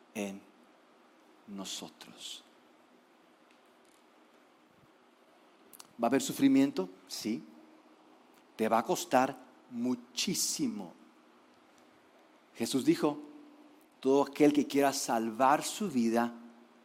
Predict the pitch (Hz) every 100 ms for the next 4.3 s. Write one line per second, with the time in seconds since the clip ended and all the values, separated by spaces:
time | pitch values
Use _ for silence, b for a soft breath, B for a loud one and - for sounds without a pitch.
0 | _ - 98 98 113 120 147 165 180 185
1 | - - _ _ _ _ _ B B -
2 | 143 139 139 151 139 131 - 143 175 165
3 | 190 165 147 - 160 165 - 156 135 143
4 | 220 143 147